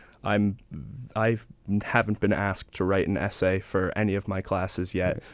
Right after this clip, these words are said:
Speaker 1: So it's a great way to just stay, like, keen with writing, make
Speaker 2: Mm-hmm.
Speaker 1: sure I'm still able to put my thoughts down onto paper. And it actually, uh,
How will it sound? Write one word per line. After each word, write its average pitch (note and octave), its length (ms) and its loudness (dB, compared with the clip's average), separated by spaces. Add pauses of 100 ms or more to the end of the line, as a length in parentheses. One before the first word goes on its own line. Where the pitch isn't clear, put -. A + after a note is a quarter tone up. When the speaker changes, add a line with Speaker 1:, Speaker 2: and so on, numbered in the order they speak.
Speaker 1:
So F#2 320 2
it's - 220 0
a - 40 2
great A#2 260 4
way A2+ 120 6
to G#2+ 80 4
just - 200 -4
stay, G#2+ 460 2 (300)
like, F#2+ 200 -2 (160)
keen A2 400 4
with G2+ 240 -2
writing, G2+ 520 2
make G2+ 140 2
Speaker 2:
Mm-hmm. A2+ 80 -2
Speaker 1:
sure G#2 200 4
I'm F#2+ 220 2
still G2+ 340 2
able G2+ 260 2
to G2+ 120 -6
put G2+ 200 0
my G2 120 2
thoughts F#2 440 -2
down G2+ 320 2
onto - 280 -4
paper. G2 520 0 (340)
And A2+ 260 6
it - 120 2
actually, C3 420 6 (260)
uh, G#2+ 240 2